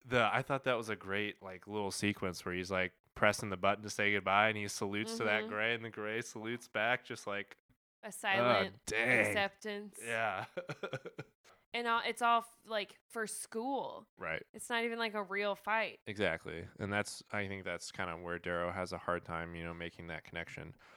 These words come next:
Speaker 1: So not only do we have just the actual failure in the academy losing to Karnus,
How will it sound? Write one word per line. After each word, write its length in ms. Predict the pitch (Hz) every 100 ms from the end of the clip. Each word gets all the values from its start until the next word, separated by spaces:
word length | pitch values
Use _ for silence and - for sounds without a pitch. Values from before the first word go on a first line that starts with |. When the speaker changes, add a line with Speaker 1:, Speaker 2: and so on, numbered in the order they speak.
| -
Speaker 1:
So 440 | - 120 117 113 - _ _ _ _
not 200 | 120 117
only 240 | 127 143 131
do 100 | 120
we 140 | 113
have 360 | 107 104 101 98
just 280 | 107 - - 98
the 300 | 101 95 92
actual 400 | 98 98 - 104
failure 640 | - 98 95 95 95 95
in 180 | 92 95
the 100 | 95
academy 760 | 95 - 95 90 90 90 90 90 _ - _ _ _ _
losing 420 | 104 110 107 104 98
to 80 | 101
Karnus, 680 | - 92 87 82 - -